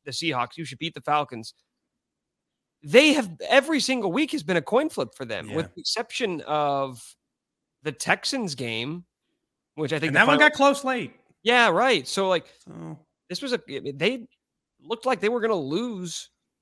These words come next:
Speaker 1: on Sunday to the Browns. So at some point, I wanna see you dominate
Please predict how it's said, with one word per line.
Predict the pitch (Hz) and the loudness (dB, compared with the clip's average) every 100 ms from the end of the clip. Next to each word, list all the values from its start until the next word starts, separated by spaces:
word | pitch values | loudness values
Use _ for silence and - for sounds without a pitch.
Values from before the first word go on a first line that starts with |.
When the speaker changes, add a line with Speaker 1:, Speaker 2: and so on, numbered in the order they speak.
| - | -4
Speaker 1:
on | 170 185 | -2 -2
Sunday | - 202 190 180 180 | -2 -2 0 2 0
to | 170 | -2
the | 160 | -6
Browns. | 123 160 277 113 165 107 | -4 0 0 -2 -6 -10
So | - 180 151 - _ _ _ _ _ _ - | -2 0 0 -4 _ _ _ _ _ _ -6
at | 156 | -4
some | - 247 320 | 0 2 2
point, | 359 185 156 143 | 0 -2 0 0
I | - | 0
wanna | 233 359 392 | 0 2 0
see | - 226 208 185 | 0 -2 -4 -4
you | 147 143 202 208 180 | -8 -6 -6 -4 -6
dominate | 151 180 226 170 147 | 0 0 2 -2 -6